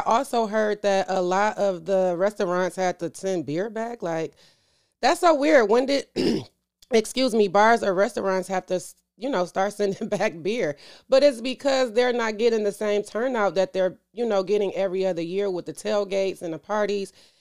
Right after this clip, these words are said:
and everything that we're used to. Like, this is it. Everybody's down there, face paint, Tigers gear,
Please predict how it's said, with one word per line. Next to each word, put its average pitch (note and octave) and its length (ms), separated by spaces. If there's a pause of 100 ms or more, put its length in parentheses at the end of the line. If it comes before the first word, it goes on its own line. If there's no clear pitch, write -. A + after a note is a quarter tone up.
(140)
and G#3+ 160
everything G#3+ 400
that E3+ 180
we're G#3 220
used A3 360
to. A#3 100
Like, F#3 320
this B3 200
is G#3+ 220
it. A#3 280
Everybody's G#3+ 540
down G#3+ 300
there, E3 160
face B3 460
paint, E3 360
Tigers G3+ 500
gear, D3+ 320